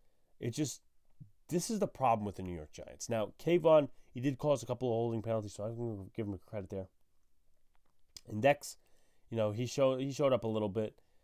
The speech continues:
with the rush, but didn't really get any pressure. Um, this is a problem with the Giants. They don't have a consistent mentality of showing up against big teams. Now, the Saints aren't no big team.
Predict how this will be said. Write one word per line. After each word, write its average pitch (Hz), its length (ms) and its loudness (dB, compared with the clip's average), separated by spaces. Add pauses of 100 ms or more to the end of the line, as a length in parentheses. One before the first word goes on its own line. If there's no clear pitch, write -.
(300)
with 101 140 -6
the 107 100 -2
rush, 104 300 2
but 104 180 -6 (220)
didn't 127 180 -2
really 120 180 0
get 107 120 2
any 101 140 -2
pressure. 95 420 -4 (760)
Um, 110 460 4 (400)
this 120 240 -8
is 220 60 0
a 202 40 2
problem 160 300 8
with 143 120 -2
the 107 60 -4
Giants. 78 460 -8 (480)
They 113 220 0
don't 190 240 2
have 107 720 0 (600)
a 117 60 -10
consistent 127 540 -2
mentality 117 520 2
of 92 120 -6
showing 107 260 -2
up 104 100 -4
against 90 300 -8 (100)
big 95 200 -8
teams. - 360 -18 (540)
Now, 131 220 2
the 143 80 -6
Saints 185 280 -2
aren't 143 280 0 (120)
no 98 260 -6 (180)
big 123 200 0
team. - 200 -14